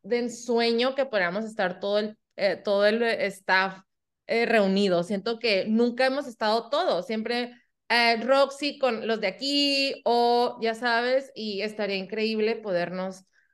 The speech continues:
podernos reunir. Este, sí, hay que ponerlo ahí como un,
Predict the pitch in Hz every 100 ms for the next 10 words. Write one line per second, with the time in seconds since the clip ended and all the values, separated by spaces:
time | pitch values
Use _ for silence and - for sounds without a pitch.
0 | - 202 190 185 226 240 180 170 147 -
1 | _ - 185 - 180 175 220 240 247 233
2 | 185 175 196 196 190 233 226 170 170 170